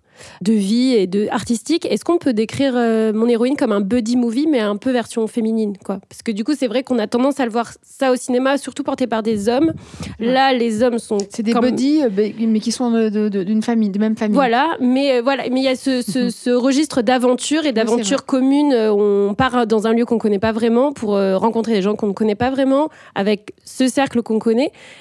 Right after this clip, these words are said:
Speaker 1: Est-ce que, euh, il y avait un peu cette envie aussi de,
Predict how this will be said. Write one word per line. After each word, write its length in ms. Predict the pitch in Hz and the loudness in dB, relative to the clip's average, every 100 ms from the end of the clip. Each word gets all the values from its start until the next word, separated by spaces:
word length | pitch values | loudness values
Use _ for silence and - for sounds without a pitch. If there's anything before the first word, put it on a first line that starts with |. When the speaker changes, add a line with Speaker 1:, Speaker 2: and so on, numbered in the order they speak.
| - | -8
Speaker 1:
Est-ce 140 | 214 | -8
que, 360 | - 262 277 262 | -2 2 2 2
euh, 40 | 254 | 2
il 40 | |
y 60 | 208 | 2
avait 160 | 214 | 2
un 80 | 208 | 2
peu 100 | 262 | 0
cette 220 | 254 247 | 0 0
envie 340 | 226 220 233 254 | 0 2 2 0
aussi 300 | 220 269 226 | 0 -2 0
de, 500 | 240 240 233 233 | 2 2 2 2